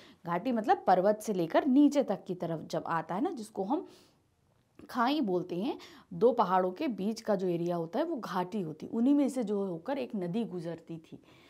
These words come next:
जो पूरे वेग के साथ समुद्र की ओर जाती थी। पूरी वेग मतलब पूरी तेज़ी के साथ। अब जाहिर सी बात है, पहाड़ से आने वाली नदी जब समुद्र से जाकर मिलेगी तो उसकी रफ्तार तेज रहती है,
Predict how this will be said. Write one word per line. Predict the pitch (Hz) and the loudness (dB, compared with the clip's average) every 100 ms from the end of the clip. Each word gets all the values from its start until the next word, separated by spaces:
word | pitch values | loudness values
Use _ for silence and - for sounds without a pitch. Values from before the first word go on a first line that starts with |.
| - - 185 | -20 -18 -4
जो | 311 | -2
पूरे | 285 311 339 - | 0 2 2 2
वेग | 285 359 370 | 2 0 0
के | 349 | -4
साथ | 330 269 294 | 2 2 2
समुद्र | - 262 277 294 | 2 2 2 0
की | 294 302 | 0 0
ओर | 247 233 | 4 4
जाती | 190 165 - 160 | 4 -2 -2 -8
थी। | - | -10
पूरी | - 220 247 | -6 -2 0
वेग | 220 262 311 | 4 4 6
मतलब | 311 - 302 | 2 4 2
पूरी | 330 233 220 302 | 0 -2 0 0
तेज़ी | - 220 202 190 196 | 0 2 4 4 0
के | 165 | -4
साथ। | - 131 - - - - - | -4 -8 -10 -18 -20 -2 0
अब | 202 | 4
जाहिर | 220 302 | 4 4
सी | 302 | 4
बात | 240 208 208 | 4 6 6
है, | 262 | 6
पहाड़ | 285 196 202 302 | 4 6 8 8
से | - 302 | 8 6
आने | 233 226 | 6 4
वाली | 208 180 190 | 2 2 2
नदी | 170 156 151 180 - - - - 180 | -2 -2 -4 -6 -8 -14 -20 -12 -6
जब | 190 | -2
समुद्र | 214 254 339 | 4 4 4
से | - 320 | 2 4
जाकर | 247 226 226 | 4 4 0
मिलेगी | 190 175 165 226 | 0 -2 -4 -4
तो | 311 | -4
उसकी | 240 - 233 | -4 -4 -2
रफ्तार | 190 - 180 185 | -2 -2 0 0
तेज | 185 185 170 170 | -2 -4 -4 -4
रहती | 165 - 160 151 | -10 -12 -12 -14
है, | 143 | -16